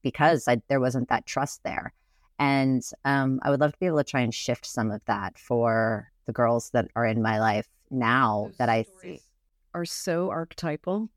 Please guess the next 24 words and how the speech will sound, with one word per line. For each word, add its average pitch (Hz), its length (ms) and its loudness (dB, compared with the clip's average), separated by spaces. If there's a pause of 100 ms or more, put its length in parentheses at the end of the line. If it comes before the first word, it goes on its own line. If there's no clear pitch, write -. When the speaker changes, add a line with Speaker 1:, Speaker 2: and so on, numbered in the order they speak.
(120)
Speaker 2:
and 185 60 -4
Speaker 1:
Yeah. 220 60 -4
Speaker 2:
they're 175 100 0
so 208 480 0
in-, 185 240 -2
intensely 196 840 -2
relevant, 160 640 -4 (180)
and 175 340 -2
they 185 100 0
combine 175 880 0
energy 180 640 0
with, 170 380 -4 (420)
like, 190 220 0
a 180 60 -2
container 180 640 -6 (360)
Speaker 1:
Yeah. 139 180 4
Speaker 2:
for 175 260 -6
a 160 40 -8
concept 175 720 -4
or, 175 240 -2
or 180 160 -2
an 170 60 -2
idea. 185 420 0
And 202 220 -2